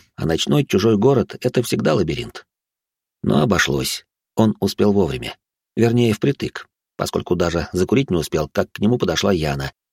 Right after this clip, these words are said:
которую он сначала даже не узнал. Куда девалась незамысловато одетая девчонка из автобуса?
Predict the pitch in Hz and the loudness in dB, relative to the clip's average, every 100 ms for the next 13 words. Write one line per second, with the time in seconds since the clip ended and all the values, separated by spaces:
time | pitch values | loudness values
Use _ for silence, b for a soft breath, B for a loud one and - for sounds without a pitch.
0 | _ - 87 85 85 - 95 85 90 - | _ -4 -2 2 2 2 0 -2 -2 0
1 | 85 82 85 90 95 95 76 - - _ | 0 0 0 0 0 0 -4 -6 -16 _
2 | _ _ _ _ _ - - - 101 110 | _ _ _ _ _ -2 0 2 2 4
3 | 107 - - _ _ _ - 95 104 101 | 2 0 -8 _ _ _ -2 4 4 4
4 | 107 120 107 - 92 107 107 95 98 - | 4 4 2 0 0 2 2 2 2 2
5 | 113 101 95 104 - 92 - 92 73 - | 0 2 0 -2 -4 -6 -2 -4 -4 -8
6 | - | -10